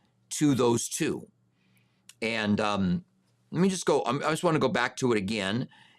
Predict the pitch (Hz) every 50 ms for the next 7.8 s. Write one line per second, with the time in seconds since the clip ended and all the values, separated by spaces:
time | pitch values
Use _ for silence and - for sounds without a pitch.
0 | _ _ _ _ 117 123 123 117 117 113 113 110 110 104 - - 123 131 147 156
1 | - - - 202 190 180 160 135 120 110 110 117 123 - - 117 110 107 104 -
2 | - - - 151 147 147 147 - - 123 117 - - - - 113 107 - 117 101
3 | - 175 117 117 117 117 110 107 107 104 101 - - _ _ _ _ _ _ _
4 | _ _ - 87 113 113 - 120 127 123 107 120 110 - - 107 98 92 85 95
5 | 92 95 92 87 98 95 92 87 - _ _ _ _ _ _ _ _ _ _ -
6 | _ 101 104 104 107 117 117 104 110 110 110 110 107 104 107 107 - - 101 101
7 | 98 90 82 - 131 139 139 117 - 101 87 85 85 - -